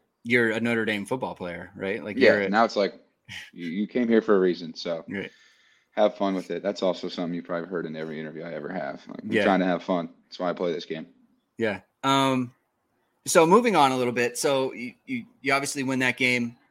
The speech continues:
Speaker 1: uh, thirty-eight seventeen. I think you threw another four touchdowns, two seventy-eight, uh, passing.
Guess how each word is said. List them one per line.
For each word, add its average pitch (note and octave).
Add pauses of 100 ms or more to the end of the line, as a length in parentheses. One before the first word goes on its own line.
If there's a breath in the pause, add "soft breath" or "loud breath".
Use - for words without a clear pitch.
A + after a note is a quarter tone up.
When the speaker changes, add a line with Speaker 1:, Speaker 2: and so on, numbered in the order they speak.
(200)
Speaker 1:
uh, A#2 (100)
thirty-eight A#2+
seventeen. A2+ (420 soft breath)
I B2
think B2+
you C3
threw C3
another A#2+
four B2+
touchdowns, B2
two C3+
seventy-eight, A2 (140)
uh, A2
passing. B2